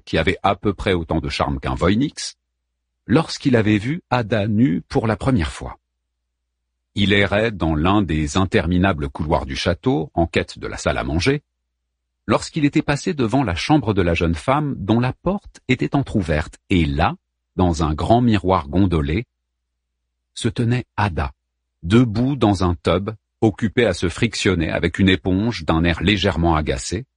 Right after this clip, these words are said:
Elle avait de nombreuses qualités, avait appris Daeman, mais la propreté n'en faisait pas partie,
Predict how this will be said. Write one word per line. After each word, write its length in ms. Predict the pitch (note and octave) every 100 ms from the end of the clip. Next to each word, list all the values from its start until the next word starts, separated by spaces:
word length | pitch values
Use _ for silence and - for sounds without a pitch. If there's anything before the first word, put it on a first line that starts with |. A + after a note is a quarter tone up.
| _ _ _ _
Elle 120 | -
avait 180 | C#2 E2+
de 120 | C#2+
nombreuses 420 | C2 D2+ C#2+ E2+ -
qualités, 460 | C2+ C2 C#2 C#3+
avait 180 | - D2
appris 320 | C#2 - G2+
Daeman, 520 | D#2+ D2 C#2+ G2+ C3 C3+ _ _ _ _ _
mais 240 | E2+ E2 D2+
la 160 | B1+
propreté 520 | - D#2 - D#2 F#2+ D2
n'en 100 | A1+
faisait 280 | C2+ B1
pas 140 | - -
partie, 380 | F#2 - C#3+